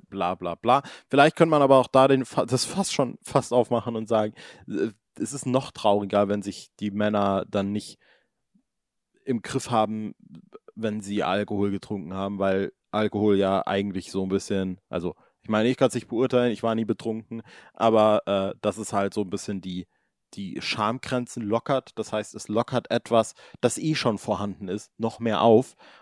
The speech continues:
Und dann ist man halt noch mehr bereit, irgendwann mal einen dummen Spruch zu drücken. Und das Einzige, was man da vielleicht auch wirklich an der Stelle, äh, sagen kann, ist halt, äh, vielleicht auch mal einfach für Leute, die das vielleicht jetzt nicht grundsätzlich nachvollziehen können,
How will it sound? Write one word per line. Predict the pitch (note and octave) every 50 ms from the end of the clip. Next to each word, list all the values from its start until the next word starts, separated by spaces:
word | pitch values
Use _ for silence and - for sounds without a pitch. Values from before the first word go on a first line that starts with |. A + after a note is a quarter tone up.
| _ _
Und | - A2
dann | A2 A2+ A2+
ist | A2 A2
man | A#2 A2+ A2+
halt | B2 B2+ A2+
noch | A#2 C3+ C3 -
mehr | C3 A#2+ A2
bereit, | G2+ G2+ F#2+ G2 G2+ G2+ -
irgendwann | A2 G#2+ G2+ G2+ F#2+ F#2
mal | F#2 F#2+
einen | F#2+ F#2
dummen | G#2 F#2+ F#2+ -
Spruch | - - - G2 -
zu | - - F#2+
drücken. | - - F#2+ - G#2
Und | G2
das | G2+ F#2+
Einzige, | - G#2 A2+ A#2+ B2+ A#2+
was | A2+ A2 -
man | A2+ G#2
da | A2
vielleicht | A2 - A2+ G#2+ G#2 -
auch | G#2 F#2+
wirklich | G#2 A#2 A#2+ - - A2+ - - - - - - _ _
an | - G#2+ G2+
der | A2+ A2+ A2
Stelle, | - - A2 A2 G#2+ G#2+ G#2 G#2 G2 - -
äh, | - G2+ F#2+
sagen | F2 - - - C3 D3 D3 A#2+
kann, | - G2 G2 D#2+
ist | D2+ - -
halt, | F#2+ F#2+ F#2+ G2 F#2+ - - _ - - _ _ _ _ _ _ _ _ _ _ _ _
äh, | A2 G2+ G2+ G2 G2+ G2+
vielleicht | - - G#2+ G#2 G2+ - B2+
auch | B2 G2+
mal | G#2 G#2 C#2+
einfach | A#1 G#2 G#2+ - A#2 G#2+ G#2 - - - _ _ _ _ _
für | _ - A2
Leute, | G#2+ G2+ G#2 G#2 G2+
die | F2+ G#2
das | G2 F2+ -
vielleicht | - - G2 F2+ -
jetzt | G2+ - -
nicht | G#2+ -
grundsätzlich | - - G#2+ - G#2+ G2+ - G2 -
nachvollziehen | - D#2+ G#2 C3 - - A#2 F2+ - - F#2 F2 E2+
können, | - - F#2+ F#2 G2